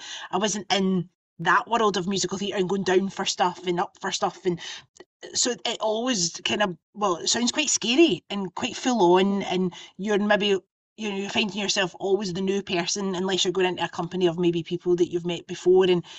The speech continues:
like, how do you deal with that? Do you think that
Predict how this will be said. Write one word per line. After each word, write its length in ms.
like, 240
how 300
do 100
you 480
deal 340
with 400
that? 180
Do 40
you 80
think 360
that 180